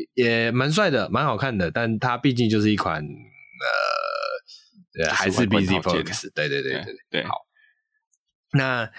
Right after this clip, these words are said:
Speaker 1: 讲到外观套件的话，我觉得反而这一台啊，这个是 Lexus 所推出的N X P H E V Off-Road Concept 这一款车，令我更，呃，兴奋一点点。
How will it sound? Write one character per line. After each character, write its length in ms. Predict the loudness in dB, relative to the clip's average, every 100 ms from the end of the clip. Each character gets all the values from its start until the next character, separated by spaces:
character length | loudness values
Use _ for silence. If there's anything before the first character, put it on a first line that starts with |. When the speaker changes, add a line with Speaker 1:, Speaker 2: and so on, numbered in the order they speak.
| -16 -16 -18 -10 -4
Speaker 1:
讲 260 | -2 -2
到 200 | 0 2
外 320 | 4 4 4 2
观 320 | 0 2 2
套 240 | 2 0
件 220 | 2 2
的 100 | 4
话， 160 | 2 2
我 160 | 2 4
觉 140 | 4
得 120 | 4
反 200 | 2 0
而 80 | 2
这 140 | 2
一 60 | 2
台 260 | 2 0 0
啊， 180 | 0
这 320 | 0 2 4 4
个 260 | 2 4
是 540 | 2 2 4 6 6 4
Lexus 500 | 0 0 0 0 0
所 220 | 0 0
推 240 | 2 2
出 200 | 4 4
的 280 | 4 2 2
N 300 | 0 2 2
X 460 | 2 -2 -2 -2 0
P 140 | 2 2
H 200 | 4 4
E 160 | 6
V 200 | 4 4
Off-Road 420 | 2 0 2 2
Concept 480 | 0 0 0 0 -2
这 160 | 0 2
一 60 |
款 200 | 2 0
车， 260 | 0 2 4
令 300 | 4 4 4
我 160 | 2 0
更， 280 | 0 2 -2 -6 -20 -20 _ -4
呃， 380 | -2 0 0 0
兴 600 | 0 0 0 2 2 2
奋 160 | 2
一 60 | 2
点 180 | 2 0
点。 160 | -2